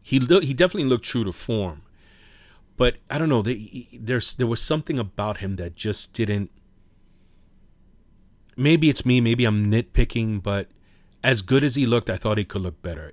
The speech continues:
It was incredibly satisfying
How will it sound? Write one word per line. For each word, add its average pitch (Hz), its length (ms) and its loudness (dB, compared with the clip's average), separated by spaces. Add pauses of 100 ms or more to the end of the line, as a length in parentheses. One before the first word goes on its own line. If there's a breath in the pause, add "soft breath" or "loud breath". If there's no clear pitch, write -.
It 123 180 -2
was 120 500 2
incredibly 123 1040 -2
satisfying 90 800 -8